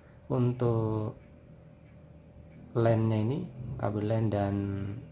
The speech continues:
soket R J empat lima, terus U S B-nya ini nanti akan saya gunakan untuk tambahan dari Raspberry A Plus dan Raspberry W, Zero W.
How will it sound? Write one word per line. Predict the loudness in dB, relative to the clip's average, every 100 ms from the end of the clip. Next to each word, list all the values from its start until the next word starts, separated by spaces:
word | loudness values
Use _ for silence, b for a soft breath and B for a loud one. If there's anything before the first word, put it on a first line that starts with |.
| -6
soket | -2 -2 -2 -4 -6 -18 -4
R | -2 0
J | -2
empat | 0 0 0
lima, | 0 0 0 2 0 -2 -6 -12 B B B B B 0
terus | 2 4 4 4 2 0 0
U | 2
S | 2 2
B-nya | 2 4 4
ini | 2
nanti | 2 2
akan | 0 2 0
saya | 2 0
gunakan | 0 -2 -2 -2 -2 -2 -2
untuk | -2 -2 -4 -2 0 0 -4 -18 -20 -20 -10 0
tambahan | 2 2 0 0 0 0
dari | 2 0 0 0 -2 -4 -4 -8 -12 -20 -20 -20 -20 -20 -4 -4
Raspberry | -2 0 0 0
A | -2
Plus | 0 2 2 0
dan | -2 0 0
Raspberry | -2 -4 -2 0 2 2
W, | 0 0 0 -2 -4 -10 -20 -14 -2
Zero | 0 0 0
W. | -2 -2 -4